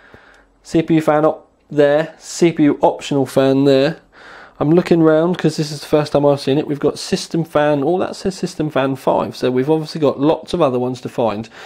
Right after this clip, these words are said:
Now that's four pin, that's four pin, that's four pin, that was three pin. Now I'm not seeing any more fans around that area. So if we come down to the bottom,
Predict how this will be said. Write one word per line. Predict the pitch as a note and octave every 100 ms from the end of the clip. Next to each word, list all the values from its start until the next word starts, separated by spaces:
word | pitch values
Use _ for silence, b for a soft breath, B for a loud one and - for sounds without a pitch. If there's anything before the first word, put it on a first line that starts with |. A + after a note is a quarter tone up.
| B B B -
Now | D3
that's | F#3 -
four | - F3 E3+
pin, | E3 E3+ E3
that's | D#3 -
four | - C#3+ C#3
pin, | C#3+ B2+
that's | A#2 -
four | - F3 E3
pin, | F3 F3 F#3 B B B B _
that | - C3
was | C3
three | - D3+ C3+
pin. | B2+ C3 A2+ A2+ -
Now | C3
I'm | C3
not | F3 -
seeing | - D#3 D3
any | C#3+ E3+
more | E3 D3
fans | C#3 - C3+ B2+ B2
around | A#2 G#2 A#2+
that | C#3+ -
area. | A#2 G#2+ A#2 D3+ b b b b b b _ _ _ _ -
So | -
if | C3
we | C3
come | D#3 E3
down | D3+ C#3+
to | C3
the | C3
bottom, | C3 B2 A2+ B2+